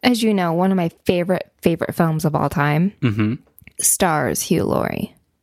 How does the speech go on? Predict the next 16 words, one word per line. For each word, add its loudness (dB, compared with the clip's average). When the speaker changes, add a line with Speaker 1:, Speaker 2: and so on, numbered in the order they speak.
Speaker 2:
Which 0
one? 0
Speaker 1:
Stuart -2
Little. 0
Um, 0
<laughs> 0
no, 4
I 0
enjoy, 0
uh, 2
Speaker 2:
Stuart 0
Little? -2
Speaker 1:
Stuart 0
Little. 0
<laughs> -14
Also, 2